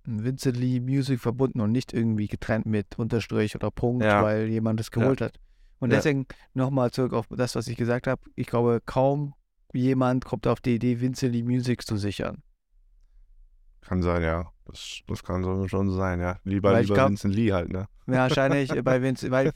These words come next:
Speaker 2: <laughs>
Speaker 1: bei mir ist halt das Problem, dass halt Steve Hang des Öfteren schon, ich hab ja verschiedene Kürzel. Ich hab einmal auf Instagram, auf mein zweit, äh, Insta Steve to the Hang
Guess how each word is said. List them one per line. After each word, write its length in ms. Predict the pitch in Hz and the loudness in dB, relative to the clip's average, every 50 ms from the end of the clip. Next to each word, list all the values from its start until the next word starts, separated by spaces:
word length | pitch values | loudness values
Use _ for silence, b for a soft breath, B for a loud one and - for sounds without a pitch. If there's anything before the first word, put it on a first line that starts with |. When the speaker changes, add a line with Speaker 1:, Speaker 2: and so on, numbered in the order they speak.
| - | -4
Speaker 2:
<laughs> 100 | _ - | _ -2
Speaker 1:
bei 120 | - 139 131 | 0 0 2
mir 220 | 135 139 151 156 | 4 4 4 2
ist 140 | 147 139 - | 2 2 2
halt 140 | 131 117 117 | 2 2 2
das 120 | 110 - | -2 -4
Problem, 360 | - 120 113 117 113 110 110 | -4 -4 -2 0 0 0 0
dass 180 | 110 107 - - | -2 -2 -2 -2
halt 180 | 110 104 98 | -2 -2 -2
Steve 240 | - - - 117 104 - | -6 -10 -8 -6 0 0
Hang 360 | 117 113 113 113 113 113 113 110 | 2 2 2 2 0 0 0 -2
des 140 | 107 - | -2 -2
Öfteren 400 | - 117 107 - - 113 107 104 | -2 -4 -4 -2 -2 -2 -2 -2
schon, 320 | - - 110 104 101 107 - - _ - _ - - _ - - | -2 -2 -2 -2 -4 -6 -10 -14 _ -20 _ -20 -20 _ -20 -12
ich 120 | - 117 - | -8 -2 -2
hab 100 | 120 113 | 0 2
ja 140 | 127 120 117 | 2 2 2
verschiedene 560 | - - 117 - - 135 131 127 120 117 113 - _ _ _ _ _ _ _ - | 0 -2 -4 -2 0 0 2 2 2 0 0 -2 _ _ _ _ _ _ _ -8
Kürzel. 340 | - - 131 - - 120 110 | 0 0 0 0 2 -2 0
Ich 100 | 104 120 | 0 0
hab 100 | 110 - | 0 0
einmal 560 | 113 113 113 117 117 117 113 113 110 110 110 | 0 0 0 0 0 0 0 0 0 0 -2
auf 160 | 107 107 - | -2 -4 -4
Instagram, 500 | - 120 113 - - 120 - 117 113 113 | -4 -4 -4 -2 -4 -2 0 0 0 0
auf 140 | 110 110 - | 0 -2 -2
mein 140 | 123 110 104 | -2 -4 -2
zweit, 440 | - - 117 110 113 104 - - - | -2 0 0 0 0 0 -4 -8 -4
äh, 160 | 113 110 107 | -4 -4 -2
Insta 480 | - - 113 117 - - 117 107 107 107 | -2 -2 -4 -4 -2 0 0 0 0 0
Steve 220 | - - 123 113 | -2 -4 -6 -6
to 120 | - - 117 | -4 -4 -4
the 100 | 120 113 | -2 0
Hang 280 | 117 123 123 131 147 156 | 0 0 0 -2 -4 -6